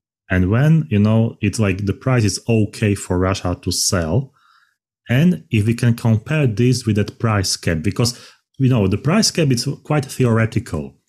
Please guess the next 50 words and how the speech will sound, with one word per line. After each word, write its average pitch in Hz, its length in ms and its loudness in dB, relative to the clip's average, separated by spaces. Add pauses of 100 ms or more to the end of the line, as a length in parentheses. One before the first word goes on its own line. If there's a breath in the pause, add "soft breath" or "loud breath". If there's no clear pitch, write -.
you 92 60 -2
know, 90 140 2
it's 82 100 -2
like 90 140 -2
fifty 117 340 -4
or 87 140 0
sixty - 340 -4
dollars 90 380 0
or 80 60 -8
something 90 420 -4
like 76 180 -8
that. 82 220 -4 (420 loud breath)
But 107 160 0
many 190 220 2
people, 175 320 0
they 127 160 2
have 113 240 0
no 170 240 4
idea 123 400 2
if, 90 240 -4
if 110 260 -2
the 98 80 -2
fifty 143 420 -2
dollars 110 460 0
is 90 160 -2
like, 78 180 -4 (220)
like - 100 -20 (100)
good - 220 0
price 190 380 0
or, 85 220 -2
or 78 140 -6
not 95 220 0
a 139 40 2
good 123 220 0
price 131 280 0
for 123 180 -2
Russia 120 320 0
to 117 120 -2
sell 113 300 0
the 113 160 0
oil. 113 320 2 (280 loud breath)
So - 160 -2
can 180 200 0
we 269 100 2
clarify 135 540 0
a 98 140 -2
little 110 320 2
bit 95 160 0
that 92 240 -4
price 95 340 0